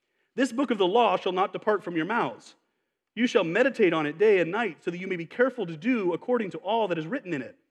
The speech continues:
For then you will make your way prosperous, and then you will have good success. Have I not commanded you? Be strong and courageous. Do not be frightened, and do not be dismayed, for the Lord your God is with you wherever you go.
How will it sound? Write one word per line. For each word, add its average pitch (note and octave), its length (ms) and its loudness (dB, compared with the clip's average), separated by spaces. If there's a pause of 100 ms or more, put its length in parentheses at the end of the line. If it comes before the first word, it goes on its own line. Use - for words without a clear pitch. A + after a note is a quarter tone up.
(560)
For A#3 100 2
then C#4+ 220 4
you B3+ 100 8
will G3+ 80 4
make F#3 200 4
your G3 100 2
way G3+ 80 8
prosperous, A3 680 -2 (160)
and A#3+ 140 4
then C4+ 160 6
you A3 80 -2
will G#3 100 2
have F#3+ 140 2
good E3 160 0
success. - 540 -4 (600)
Have F#3 140 -2
I B3+ 80 4
not A3 160 4
commanded C#3 400 -4
you? D#3 220 -4 (280)
Be D3+ 120 -8
strong C3+ 440 -4
and G3 80 -2
courageous. C#3+ 600 -2 (360)
Do D#3+ 60 -10
not D#3 180 -2
be C4 60 0
frightened, D3 460 -2 (180)
and C#3+ 80 -10
do D#3+ 100 -4
not A3+ 160 0
be A#3+ 120 0
dismayed, E3+ 500 -4 (300)
for B3 100 0
the C4 60 2
Lord F3+ 320 4
your A#3+ 100 -2
God D3+ 240 4
is G3+ 100 -4
with C4 240 -2
you D3+ 120 -6
wherever D3+ 340 4
you G#3 140 -2
go. G3+ 300 4